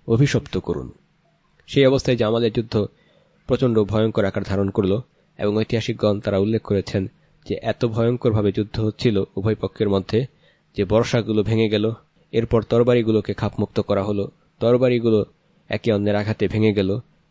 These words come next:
এরপর এমনকি লোকেরা পরস্পরের সঙ্গে হাতাহাতি করার মতো পর্যায়ে উপনীত হল। অভিশপ্ত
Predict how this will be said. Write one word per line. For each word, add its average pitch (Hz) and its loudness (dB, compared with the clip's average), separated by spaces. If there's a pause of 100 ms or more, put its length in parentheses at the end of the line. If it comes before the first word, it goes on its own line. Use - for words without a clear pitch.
(140)
এরপর 110 0
এমনকি 107 -2
লোকেরা 101 0
পরস্পরের 113 -2
সঙ্গে 95 -6 (280)
হাতাহাতি 135 -2
করার 104 0
মতো 92 -6
পর্যায়ে 92 -2
উপনীত 85 -4
হল। 82 -6 (1300)
অভিশপ্ত 143 2